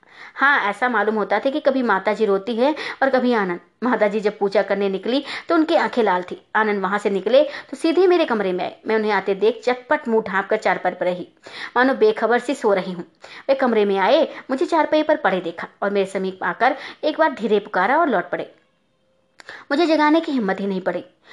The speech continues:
मुझे जो कष्ट हो रहा था, इसका एकमात्र कारण उन अपने को समझकर वह मन ही मन दुखी हो रहे थे। मैंने अनुमान किया था कि वह मुझे उठाएंगे, मैं मान करूंगी, वह मनाएंगे, मगर सारे मंसूबे खाक में मिल गए। उन्हें लौटते देखकर मुझसे रहा ना गया।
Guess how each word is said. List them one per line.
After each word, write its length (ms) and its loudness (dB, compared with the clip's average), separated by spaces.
मुझे 160 -2
जो 180 -2
कष्ट 200 -2
हो 160 -4
रहा 180 2
था, 240 0
इसका 220 -2
एकमात्र 400 0
कारण 240 2
उन 160 -4
अपने 240 -2
को 120 0
समझकर 460 -2
वह 160 0
मन 180 0
ही 120 -2
मन 180 -2
दुखी 240 -8
हो 120 -8
रहे 160 -6
थे। 160 -16
मैंने 160 6
अनुमान 340 4
किया 200 0
था 220 0
कि 120 -6
वह 60 2
मुझे 200 2
उठाएंगे, 500 -2
मैं 120 0
मान 220 -2
करूंगी, 360 -6
वह 40 -2
मनाएंगे, 540 2
मगर 220 0
सारे 320 2
मंसूबे 340 0
खाक 320 -4
में 80 -8
मिल 100 -8
गए। 180 -16
उन्हें 140 4
लौटते 320 4
देखकर 320 2
मुझसे 220 0
रहा 180 -2
ना 100 -4
गया। 160 -10